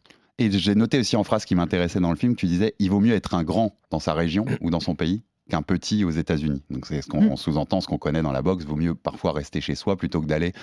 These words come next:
Speaker 1: sur des petites undercards aux États-Unis où on n'est pas considéré. Est-ce que il y a quand même eu des envies à un moment d'aller se faire un
Speaker 2: Bah,
Speaker 1: peu
Speaker 2: je
Speaker 1: violence en al-, en al-, en allant essayer de, d'a-,
Speaker 2: je
Speaker 1: d'aller
Speaker 2: suis
Speaker 1: se confronter ailleurs ?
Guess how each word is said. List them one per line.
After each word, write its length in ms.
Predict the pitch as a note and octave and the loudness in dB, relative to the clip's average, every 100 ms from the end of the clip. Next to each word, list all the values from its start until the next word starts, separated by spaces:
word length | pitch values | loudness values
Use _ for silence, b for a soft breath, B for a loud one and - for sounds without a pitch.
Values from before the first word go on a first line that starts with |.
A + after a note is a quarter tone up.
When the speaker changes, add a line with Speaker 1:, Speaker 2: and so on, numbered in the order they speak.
| B B B | B B B
Speaker 1:
sur 220 | - D2 | -4 -2
des 80 | D2+ | -2
petites 260 | G2 D#2 | -2 0
undercards 560 | E2 D#2+ D#2 - F#2 D#2+ | 2 2 0 0 0 0
aux 60 | |
États-Unis 580 | D2 D2 D2+ D2 E2+ F#2+ | 0 0 0 0 2 2
où 100 | D#2 | 2
on 60 | D#2 | 0
n'est 80 | D2+ | 0
pas 120 | D#2+ | -2
considéré. 500 | F2 D#2+ D#2 D2 C#2 B B B B - | -2 -4 -2 -2 -4 B B B B -2
Est-ce 220 | B2+ - | 0 0
que 320 | - F#3+ F#3+ b b b b A#2+ | 2 2 2 b b b b 0
il 60 | |
y 40 | A2+ | 2
a 60 | |
quand 100 | - | 4
même 180 | B2 C3+ | 4 4
eu 60 | C3 | 4
des 160 | A#2+ | 4
envies 300 | B2 A#2+ G#3 - | 4 2 0 2
à 60 | |
un 60 | G#2+ | 2
moment 240 | G#2+ B2 | 4 4
d'aller 220 | C3 G#2+ G2+ | 4 2 0
se 280 | - G2+ | 0 0
faire 320 | F2 - F#2+ - - _ _ _ _ _ _ - | 2 0 0 -2 -20 _ _ _ _ _ _ -2
un 60 | G2 | 0
Speaker 2:
Bah, 60 | |
Speaker 1:
peu 60 | D#2+ | 2
Speaker 2:
je 80 | G2 | 2
Speaker 1:
violence 640 | F#2 G2+ C#3 C#3+ D3+ - | 2 4 4 4 4 4
en 120 | A#2 | 4
al-, 120 | A#2 | 4
en 180 | A#2 A2+ | 4 4
al-, 120 | A#2 | 4
en 200 | A2 A2+ | 4 4
allant 240 | A2+ A#2 A#2 | 4 4 2
essayer 300 | G#2+ A#2 A#2 | 2 2 2
de, 220 | A#2 G2+ | 4 4
d'a-, 220 | G#2 G2+ G2 | 4 2 4
Speaker 2:
je 60 | |
Speaker 1:
d'aller 160 | G#2+ A2 | 2 2
Speaker 2:
suis 60 | |
Speaker 1:
se 40 | - | 2
confronter 420 | A#2+ - A2+ B2 | 0 0 2 4
ailleurs ? 400 | A2+ A#2 D3+ | 4 2 0